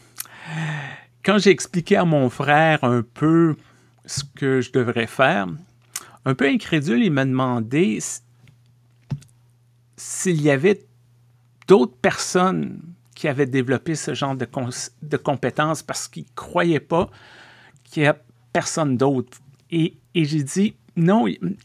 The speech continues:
y a très peu de gens qui ont développé ces compétences-là dans l'Église unie du Canada. » Comme à plein d'endroits, il y a beaucoup qui accordent de l'importance à la technique,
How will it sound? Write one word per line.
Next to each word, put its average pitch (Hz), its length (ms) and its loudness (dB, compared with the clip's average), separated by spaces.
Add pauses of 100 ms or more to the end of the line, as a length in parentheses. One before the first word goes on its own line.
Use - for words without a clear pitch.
(140)
y 170 100 0
a 139 60 0
très - 360 2
peu 185 220 2
de 123 80 -8
gens 147 240 0
qui 143 120 -8
ont 123 100 -2
développé 127 540 -2
ces - 420 -6 (100)
compétences-là 139 920 -2
dans 135 140 0
l'Église 127 500 2
unie 131 180 2
du - 140 -6
Canada. » - 420 -6 (1040)
Comme 208 320 6 (300)
à - 100 0 (160)
plein 226 320 4
d'endroits, 147 680 6
il 156 60 0
y 127 60 6
a 117 60 4
beaucoup 196 960 0
qui - 140 -6
accordent 151 680 0
de 131 60 0
l'importance 143 1120 0
à 131 60 -10
la 117 140 -12 (220)
technique, 139 720 -2